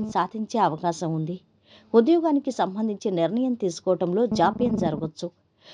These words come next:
వైవాహిక జీవితం ఆహ్లాదకరంగా ఉంటుంది. వృత్తి వ్యాపారాలు నిదానంగా సాగుతాయి. ఉద్యోగులు అధికారుల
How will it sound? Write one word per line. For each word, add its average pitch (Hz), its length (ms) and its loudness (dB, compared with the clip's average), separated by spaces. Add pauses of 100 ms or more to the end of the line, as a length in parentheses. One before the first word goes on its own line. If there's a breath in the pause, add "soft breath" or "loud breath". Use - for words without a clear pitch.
(120)
వైవాహిక 240 540 4
జీవితం 185 460 -4 (120)
ఆహ్లాదకరంగా 190 880 0
ఉంటుంది. 160 460 -2 (480 soft breath)
వృత్తి 285 320 2
వ్యాపారాలు 240 580 2
నిదానంగా 202 580 -2 (100)
సాగుతాయి. 165 560 -2 (460 soft breath)
ఉద్యోగులు 302 460 4
అధికారుల 240 540 0